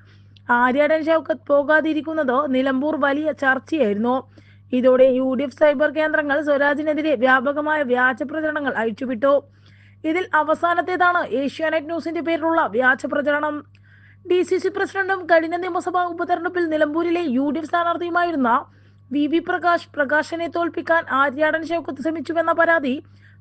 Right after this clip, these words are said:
വ്യാപകമായി പ്രദേശത്തെ കോൺഗ്രസിനുള്ളിൽ തന്നെയുണ്ട്. കഴിഞ്ഞ തെരഞ്ഞെടുപ്പ് പ്രചരണത്തിനിടയിൽ പ്രകാശ് കൈകൊടുക്കാൻ ശ്രമിക്കുമ്പോൾ ഷൗക്കത്ത് അവഗണിച്ച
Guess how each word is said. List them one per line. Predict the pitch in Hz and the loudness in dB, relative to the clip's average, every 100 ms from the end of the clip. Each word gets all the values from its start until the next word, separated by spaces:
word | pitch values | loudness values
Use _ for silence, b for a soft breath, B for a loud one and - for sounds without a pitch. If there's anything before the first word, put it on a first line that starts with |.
| - | -6
വ്യാപകമായി | 294 294 294 302 339 330 | 0 0 2 0 0 0
പ്രദേശത്തെ | - 311 330 330 311 330 | 0 -2 -2 -4 -6 0
കോൺഗ്രസിനുള്ളിൽ | 302 302 285 311 330 330 330 | 2 2 0 -4 -4 -4 -2
തന്നെയുണ്ട്. | 311 330 277 233 277 294 - b b b b - | 0 0 -2 0 2 0 -2 b b b b 2
കഴിഞ്ഞ | 359 359 392 | 2 4 0
തെരഞ്ഞെടുപ്പ് | 403 392 392 381 | 0 0 -2 0
പ്രചരണത്തിനിടയിൽ | 381 392 392 392 381 370 302 339 | -2 0 0 0 0 0 0 0
പ്രകാശ് | - 302 277 339 - | 0 2 2 0 0
കൈകൊടുക്കാൻ | 339 330 311 359 311 370 359 | 2 2 2 -2 2 2 2
ശ്രമിക്കുമ്പോൾ | 330 349 302 359 302 311 | -6 -6 -6 -4 -2 -4
ഷൗക്കത്ത് | - 311 285 339 - | 0 0 0 -4 0
അവഗണിച്ച | 330 311 359 339 | 0 0 -6 -2